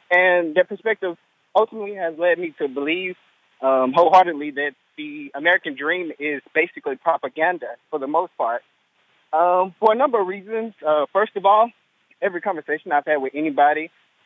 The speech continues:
or have heard discussed about the American dream has always had an era of, um, meritocracy already embedded into the discussion that has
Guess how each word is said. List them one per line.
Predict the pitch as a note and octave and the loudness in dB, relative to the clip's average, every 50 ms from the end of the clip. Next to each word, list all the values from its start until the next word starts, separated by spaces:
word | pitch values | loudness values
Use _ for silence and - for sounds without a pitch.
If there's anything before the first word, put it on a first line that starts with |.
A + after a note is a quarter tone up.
| _ _ - - | _ _ -16 -10
or | C3+ C#3+ C#3 C3+ C3 C3 C3 | -4 -2 0 2 2 2 0
have | B2+ - - - - C#3 B2+ - _ _ - | -2 -4 -8 -4 -2 -2 -2 -2 _ _ -4
heard | D#3 C#3+ C#3+ C#3+ C3 | -2 0 0 -2 -4
discussed | B2 - - D3 D3+ D#3+ _ - | -8 -8 -4 -4 -4 -4 _ -8
about | D3 D3+ D#3+ D#3+ E3+ - | -4 2 2 2 2 0
the | F#3 | -4
American | F3+ F#3+ G3 F#3+ F#3+ G#3+ G#3 | -4 -2 -4 -4 -4 -6 -8
dream | G3 G#3+ A#3 A3 B3 A#3 _ _ - - _ _ _ _ _ | -6 -6 -6 -6 -10 -12 _ _ -20 -20 _ _ _ _ _
has | - F3+ D#3+ D3+ | 0 0 2 4
always | E3 F#3 G3+ G#3 G#3 G#3 G3+ G3+ G3+ G3 - | 4 4 4 2 0 -2 -2 -4 -4 -4 -6
had | - F3+ F3 D3+ | -4 -2 -2 -2
an | B2 A2+ - | -2 -2 0
era | D#3 E3+ D#3+ - D3 | 2 4 4 4 4
of, | - - C#3+ D3+ C3+ D3 C#3 C3 - _ _ _ _ _ _ _ _ _ _ _ _ _ - C#3+ | 2 2 2 2 2 2 0 -4 -6 _ _ _ _ _ _ _ _ _ _ _ _ _ -4 0
um, | C#3+ C#3 C3+ C3+ C3 C3 B2+ B2+ C3 D3 | 2 2 2 2 0 0 -2 -2 0 2
meritocracy | D#3 E3 D#3+ D3 - - - D#3 D#3+ - G3 F#3+ - - G3 G3+ F3 - - | 4 4 2 2 0 2 2 2 2 2 -4 -8 -8 -8 -10 -10 -4 2 4
already | D3+ D3+ D3+ D#3+ E3 D#3 D3+ C#3+ | 4 4 4 2 -2 -2 -2 -4
embedded | C3+ C3+ B2+ - C#3+ D3+ E3+ D#3+ C3+ | -6 -6 -8 -6 -4 -4 -2 -2 -4
into | C#3 D3 C3 - F3 | -6 -8 -10 -10 -8
the | D3+ C3+ | -8 -10
discussion | B2+ B2 - - - D3+ E3 - - G#3+ A3+ B3+ - _ _ _ _ - | -10 -12 -10 -4 -4 -4 -2 -4 -6 -10 -10 -10 -12 _ _ _ _ -10
that | - D3 E3 E3+ F#3+ - - - | -2 0 2 2 2 0 -4 -8
has | - - F3+ D3+ | -8 -4 -4 -4